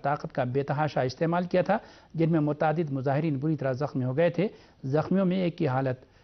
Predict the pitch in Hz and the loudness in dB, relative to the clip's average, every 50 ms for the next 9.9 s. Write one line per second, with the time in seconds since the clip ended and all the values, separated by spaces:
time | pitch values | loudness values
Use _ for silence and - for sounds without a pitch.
0 | _ _ - - 156 147 - - 156 151 - - 165 160 156 143 123 123 135 139 | _ _ -4 -2 -2 -2 -2 -4 -4 -4 -4 -2 0 0 0 0 -2 -4 -2 0
1 | 156 139 123 117 131 127 127 131 135 151 147 131 123 113 110 - - _ - _ | 0 0 0 0 0 0 0 0 2 2 2 2 2 0 -2 -6 -10 _ -20 _
2 | _ _ _ _ _ _ _ _ _ _ _ _ _ _ _ _ _ _ - _ | _ _ _ _ _ _ _ _ _ _ _ _ _ _ _ _ _ _ -20 _
3 | _ _ _ _ _ _ _ _ _ _ _ _ _ _ _ _ _ _ _ _ | _ _ _ _ _ _ _ _ _ _ _ _ _ _ _ _ _ _ _ _
4 | _ _ _ _ _ _ _ - - _ 175 170 170 190 220 254 285 269 277 254 | _ _ _ _ _ _ _ -20 -8 _ 2 4 4 6 6 4 4 4 2 0
5 | 226 - - 196 202 214 226 240 - - 202 190 196 185 147 - 175 165 175 180 | 0 2 2 2 4 4 4 2 2 4 4 4 4 4 2 0 0 2 2 2
6 | 175 208 220 220 220 185 160 135 120 - - - 165 170 190 196 180 175 147 123 | 4 2 2 2 0 0 0 0 0 -4 -4 -2 0 0 0 0 0 0 0 2
7 | 135 151 165 170 185 208 226 214 180 165 156 - - 151 151 147 175 185 190 190 | 2 2 2 2 2 0 0 0 0 -2 -2 -2 0 -2 0 0 0 0 2 2
8 | 160 127 - - - - - - _ _ - 160 156 - 196 202 185 175 180 202 | 2 0 -2 -6 -12 -20 -20 -20 _ _ -2 -2 0 2 2 2 2 2 2 2
9 | 190 160 135 151 160 170 156 143 156 160 180 180 165 143 143 151 165 185 | 2 2 2 2 2 2 2 2 2 2 2 2 2 2 2 2 2 2